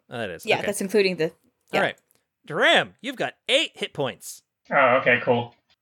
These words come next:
Speaker 1: And your, your death saves are cleared, so those failures are gone. Congratulations, you are now back in the fight.
Speaker 3: Hey, thanks.
Speaker 1: Uh, Chan, however, <laughs> needs to make a roll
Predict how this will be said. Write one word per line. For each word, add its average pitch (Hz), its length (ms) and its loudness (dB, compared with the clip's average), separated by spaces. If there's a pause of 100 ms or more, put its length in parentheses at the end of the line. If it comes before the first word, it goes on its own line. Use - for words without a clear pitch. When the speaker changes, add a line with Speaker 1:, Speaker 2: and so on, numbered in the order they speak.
(1040)
Speaker 1:
And 156 200 0
your, 160 400 2
your 156 120 -2
death 196 260 0
saves 180 680 0
are 160 320 2
cleared, 160 460 -2
so 127 220 -2
those 139 160 -2
failures 131 360 -4
are 180 80 -6
gone. 226 300 -6 (960)
Congratulations, 156 1160 -2 (160)
you 156 260 0
are 143 340 2
now 180 280 2
back 175 260 2
in 156 80 -10
the 139 60 -10
fight. 101 320 -12 (340)
Speaker 3:
Hey, 131 280 6
thanks. 117 300 0
Speaker 1:
Uh, 120 200 0
Chan, 294 380 2
however, 139 640 0 (100)
<laughs> - 120 -20
needs 156 400 -4
to 208 100 0
make 147 300 -2
a 139 60 0
roll 135 540 2